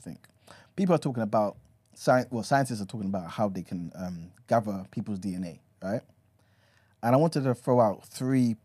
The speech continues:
potential solution, well, three potential sources of people's D N A that scientists are basically saying they've discovered a way of getting the, basically getting people's D N A, yeah?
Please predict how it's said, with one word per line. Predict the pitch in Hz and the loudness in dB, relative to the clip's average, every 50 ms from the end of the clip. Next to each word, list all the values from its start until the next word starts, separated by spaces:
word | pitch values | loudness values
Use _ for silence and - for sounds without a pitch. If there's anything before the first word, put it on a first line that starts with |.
| _ - | _ -10
potential | - - - 135 113 - 110 101 | -6 -2 -2 -2 -2 -2 -6 -8
solution, | - - 110 110 104 - - - - _ _ _ - | -8 -6 -4 -4 -4 -6 -10 -16 -20 _ _ _ -10
well, | - 104 98 95 - _ _ _ _ _ _ _ | -8 -8 -8 -10 -14 _ _ _ _ _ _ _
three | - 156 147 | -2 -2 -2
potential | 131 143 - - 135 120 - - 110 | -2 -2 -2 -2 -2 -2 -2 -4 -8
sources | - - - - 185 170 131 - - 104 85 78 - - - - _ _ _ _ _ _ _ _ - | -8 -10 -2 0 0 0 0 -2 -6 -10 -10 -10 -12 -14 -16 -18 _ _ _ _ _ _ _ _ -12
of | - - | -12 -6
people's | - - 127 127 117 101 | -2 -2 -2 -2 -2 -6
D | 95 107 104 101 | -4 -4 -4 -4
N | 95 98 | -4 -6
A | 95 90 - - _ _ _ _ _ _ _ _ _ _ _ - - - | -6 -8 -12 -18 _ _ _ _ _ _ _ _ _ _ _ -18 -16 -8
that | - 117 104 - - - - - | -6 -6 -6 -6 -8 -14 -16 -16
scientists | - - - 139 120 120 117 - 104 113 | -14 -2 2 4 4 4 2 -2 -4 -4
are | |
basically | 101 110 110 101 - - 104 | -2 -2 -2 -4 -4 -6 -8
saying | - - 123 113 107 107 101 98 104 - _ _ _ _ _ _ _ _ | -2 0 2 2 2 2 0 -2 -6 -10 _ _ _ _ _ _ _ _
they've | - 117 113 | -6 -6 -6
discovered | 95 110 104 - - - 123 110 113 104 | -6 -8 -10 -6 -2 -2 -2 0 -2 -2
a | 107 | -4
way | 98 110 110 104 | -2 -2 -2 -2
of | 101 95 90 - - - _ _ _ - | -2 -4 -8 -12 -18 -20 _ _ _ -10
getting | 123 98 104 104 | -8 -6 -6 -6
the, | 98 92 90 - _ _ _ _ _ _ _ _ _ | -6 -6 -10 -14 _ _ _ _ _ _ _ _ _
basically | - 123 120 - 110 | -4 -2 -2 -2 -4
getting | 98 - 120 107 113 | -2 -2 -2 -2 -2
people's | 107 113 104 98 | -4 -4 -4 -4
D | - 107 101 | -4 -6 -6
N | 98 92 | -6 -6
A, | 85 65 - | -10 -12 -12
yeah? | - 87 92 110 | -10 -8 -8 -8